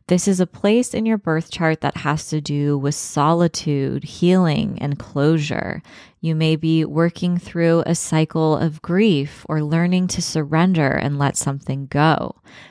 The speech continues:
This is also a very powerful time to reconnect with your intuition and flex your spiritual practices and muscles. This is also a place of rest, and if you've been overdoing it, you're gonna wanna prioritize your solitude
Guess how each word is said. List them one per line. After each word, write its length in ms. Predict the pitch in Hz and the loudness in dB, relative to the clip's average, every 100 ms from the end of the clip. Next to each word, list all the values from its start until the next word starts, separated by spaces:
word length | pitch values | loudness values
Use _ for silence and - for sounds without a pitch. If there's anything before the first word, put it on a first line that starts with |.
| _ | _
This 200 | - 165 | -2 0
is 120 | 165 | 2
also 340 | 156 160 - 160 | 2 0 0 0
a 100 | 160 | 0
very 500 | 143 156 165 170 180 | -2 2 4 4 2
powerful 500 | - 165 160 160 165 | 0 0 0 0 -6
time 340 | - 165 151 | -4 -2 -2
to 140 | 156 147 | -4 -6
reconnect 560 | 147 - 147 139 139 | -6 -2 -2 0 -2
with 160 | - 139 | -6 -4
your 100 | 135 | -2
intuition 1000 | 123 135 - 139 160 170 - 160 160 160 - - - | -4 -6 -6 0 2 2 0 2 2 -2 -8 -16 -10
and 180 | - 165 | -2 -2
flex 460 | 160 185 196 - - | -2 0 0 0 -2
your 80 | 262 | -2
spiritual 680 | - - 143 139 139 - 139 | -2 -4 0 0 -2 -8 -10
practices 800 | - 180 208 - 156 139 135 143 | 0 0 0 -2 0 0 0 -2
and 200 | 135 135 | -6 0
muscles. 800 | 143 156 - - 104 - - - - | 0 0 -4 -6 -8 -6 -8 -6 -2
This 160 | 170 | 0
is 120 | 175 160 | 0 0
also 460 | 156 160 - 170 156 | 0 0 0 0 0
a 80 | 156 | -4
place 420 | - 151 147 - | -4 -2 -2 -2
of 260 | 139 139 | -8 -6
rest, 440 | 170 175 180 - - | 0 2 2 0 -6
and 140 | 147 | -4
if 120 | 151 - | -4 -4
you've 220 | 156 - | -6 -4
been 160 | 151 147 | -6 -4
overdoing 800 | 151 143 143 143 208 240 190 | -6 -6 -8 0 2 4 4
it, 280 | 156 143 143 - | 2 0 -2 -4
you're 100 | 160 | -6
gonna 300 | 143 170 196 | 0 2 2
wanna 300 | 196 165 160 | 2 2 0
prioritize 880 | - 165 147 143 143 147 139 143 135 | 0 -2 0 0 -2 -2 0 2 0
your 80 | 139 | -6
solitude 960 | - - 180 185 185 - 180 175 170 | -4 0 2 2 0 0 0 2 0